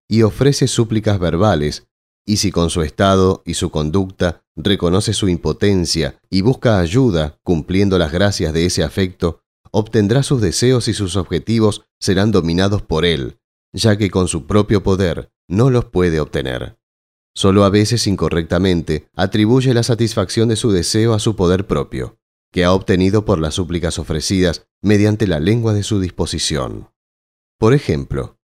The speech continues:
la fuerza en la debilidad de un pollito provoca que la gallina madre ataque a un león. La cría recién nacida de un león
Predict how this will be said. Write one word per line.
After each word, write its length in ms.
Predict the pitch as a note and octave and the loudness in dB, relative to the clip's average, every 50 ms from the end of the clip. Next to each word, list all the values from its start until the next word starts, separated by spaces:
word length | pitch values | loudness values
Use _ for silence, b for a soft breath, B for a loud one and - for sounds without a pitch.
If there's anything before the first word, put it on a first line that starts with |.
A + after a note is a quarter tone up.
| _ _ _ - | _ _ _ -4
la 140 | D2+ E2 | -4 -4
fuerza 540 | - - - B2+ C#3 C3 A2 F2+ - - D#2 | -4 0 2 4 4 4 2 0 -2 -2 -2
en 60 | D2+ | 0
la 100 | D2+ D#2 | 0 0
debilidad 520 | D#2 E2 D2+ D#2 D2+ D2 D#2 D#2 F2+ G2 G#2 | 0 -2 -2 -2 -2 -2 -2 0 2 0 2
de 140 | F#2 G2 F2 | 2 2 2
un 160 | F#2 G2 F#2+ | 2 0 -2
pollito 720 | - - E2+ E2 D#2+ E2+ A2+ G#2+ - - - D2 C#2+ - _ _ _ _ _ _ _ | -2 -2 -2 0 0 0 -2 -2 -2 -4 -6 -6 -6 -8 _ _ _ _ _ _ _
provoca 480 | - G#2 G#2+ A2 A#2+ C3+ C3+ - B2+ A#2 | 0 2 2 4 4 2 2 0 -2 0
que 120 | - A#2+ | 2 2
la 100 | A2 A2 | 2 4
gallina 460 | G2+ F#2+ F2 E2 E2 G#2 A#2 A#2 G2 | 4 2 0 0 0 0 0 0 2
madre 540 | F2+ F#2 A2 A#2+ B2 A#2+ A#2 A#2+ A2+ - - _ - | 2 2 2 2 2 2 0 0 -2 -4 -8 _ -4
ataque 480 | F#2+ G2+ F#2 - C3 C#3+ C#3 - B2+ G#2 | -2 -2 0 2 0 0 0 0 0 0
a 80 | F#2 | 2
un 160 | F#2 G#2+ G2+ | 2 0 0
león. 520 | F2+ F2+ D#2 C#2 A#1+ A#1 A#1+ A#1 A#1 - _ _ _ _ _ _ _ _ _ _ _ _ _ _ _ - | 0 0 0 0 -4 -8 -10 -12 -14 -16 _ _ _ _ _ _ _ _ _ _ _ _ _ _ _ -4
La 180 | - F#2+ F#2+ - | 0 0 0 0
cría 300 | - G2+ G#2 G#2+ A2 G#2 | 0 2 2 4 4 4
recién 380 | F#2 G2 F#2 - A2+ G2+ G2+ | 2 0 0 2 2 2 2
nacida 420 | G#2 F#2+ F#2 - A#2 A2+ G#2+ F2 D2 | 2 0 0 0 0 0 0 0 0
de 100 | D2+ D#2+ | 0 0
un 160 | E2 E2+ E2+ | 0 0 2
león 460 | F#2+ G#2+ G2+ D#2+ D2 D2 D2 - _ | 2 2 2 0 -2 -4 -6 -10 _